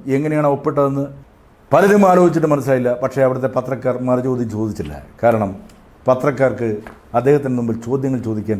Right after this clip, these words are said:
പേടിയാണ്, മടിയല്ല, പേടിയാണ്. അതുകൊണ്ട് തന്നെ ചോദിക്കില്ല. മറ്റ് യു ഡി എഫിൻ്റെയോ ബി ജെ പിയുടെയോ ഒക്കെ നേതാക്കളാണെങ്കിൽ ഈ പത്രക്കാരിട്ട് പൊരിക്കും, പക്ഷേ മുഖ്യമന്ത്രിയോട് ചോദിക്കില്ല. അങ്ങനെ വിദേശത്തിരുന്ന് ഫയൽ ഒപ്പിടാൻ വേണ്ടിയാണോ അദ്ദേഹം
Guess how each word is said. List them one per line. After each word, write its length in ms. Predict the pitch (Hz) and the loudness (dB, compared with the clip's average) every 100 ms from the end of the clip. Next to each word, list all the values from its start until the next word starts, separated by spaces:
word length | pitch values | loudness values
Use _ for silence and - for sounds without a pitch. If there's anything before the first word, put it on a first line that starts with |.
| - | -4
പേടിയാണ്, 560 | 110 120 123 113 107 104 107 - - - - - 101 | 0 0 2 0 0 -2 -8 -14 -20 -20 -20 -4 2
മടിയല്ല, 400 | 131 185 147 92 - - - | 4 6 4 0 -6 -14 -6
പേടിയാണ്. 560 | 107 110 110 98 80 71 - - | 0 2 2 0 -2 -8 -10 -2
അതുകൊണ്ട് 260 | 120 123 117 | 0 2 2
തന്നെ 140 | 113 104 | 0 -2
ചോദിക്കില്ല. 340 | 101 87 78 - - - - - 110 | -4 -8 -12 -16 -20 -20 -20 -4 0
മറ്റ് 240 | 117 139 131 143 - - - 104 | 2 4 2 0 -10 -20 -4 2
യു 80 | 127 | 4
ഡി 60 | 139 139 | 6 6
എഫിൻ്റെയോ 340 | 131 135 120 82 78 | 4 2 2 0 0
ബി 80 | 120 131 | 2 2
ജെ 60 | 147 | 2
പിയുടെയോ 200 | 147 143 | 2 2
ഒക്കെ 100 | 143 139 | 2 2
നേതാക്കളാണെങ്കിൽ 640 | 143 151 151 151 151 156 151 151 - 143 | 2 2 2 0 0 0 0 -4 -4 -2
ഈ 40 | 160 | 0
പത്രക്കാരിട്ട് 540 | 143 165 156 156 143 147 | 0 0 0 0 -2 -6
പൊരിക്കും, 420 | 135 147 156 127 87 - - - | 0 2 2 0 -4 -10 -20 -8
പക്ഷേ 200 | 120 117 82 - - - - 127 | -4 -2 -4 -6 -20 -20 -8 -6
മുഖ്യമന്ത്രിയോട് 500 | 127 127 110 104 98 | -4 -2 -2 -2 -4
ചോദിക്കില്ല. 400 | 92 92 80 69 - - - - - 113 | -4 -4 -6 -10 -14 -20 -20 -20 -2 2
അങ്ങനെ 280 | 131 170 160 185 - 117 | 4 4 4 2 -2 0
വിദേശത്തിരുന്ന് 640 | 131 165 175 160 170 170 165 | 4 4 4 2 2 2 2
ഫയൽ 200 | 151 170 170 | 4 4 4
ഒപ്പിടാൻ 280 | 170 175 170 | 2 2 2
വേണ്ടിയാണോ 360 | 165 165 160 160 151 | 2 4 4 2 0
അദ്ദേഹം 280 | 147 139 | 0 0